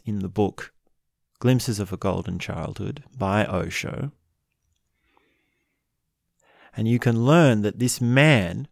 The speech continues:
faced his death, and he had moments of death, which actually formed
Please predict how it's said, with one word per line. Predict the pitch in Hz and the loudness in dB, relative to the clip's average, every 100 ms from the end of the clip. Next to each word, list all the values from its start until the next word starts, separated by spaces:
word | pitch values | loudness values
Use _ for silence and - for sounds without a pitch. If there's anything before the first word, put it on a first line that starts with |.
| _ _ _ _ _ _ | _ _ _ _ _ _
faced | - - 127 143 156 - - | -14 -2 4 4 4 0 -4
his | 120 104 | -6 -6
death, | 101 87 - - - | -8 -8 -10 -16 -16
and | 95 | -14
he | 101 | -12
had | 107 131 131 117 | -6 2 4 4
moments | 113 120 127 139 131 120 110 | 2 6 6 6 4 0 -4
of | 98 | -6
death, | 104 - - - - _ _ _ _ _ _ _ _ _ _ _ _ _ _ _ _ _ _ _ _ _ _ _ _ _ _ _ _ _ _ _ | -6 -8 -8 -12 -18 _ _ _ _ _ _ _ _ _ _ _ _ _ _ _ _ _ _ _ _ _ _ _ _ _ _ _ _ _ _ _
which | 107 113 - - _ | -4 -2 0 -4 _
actually | 143 160 - 147 127 117 | 0 2 2 2 2 2
formed | - - 127 127 117 95 98 - | -2 2 4 6 4 4 0 -4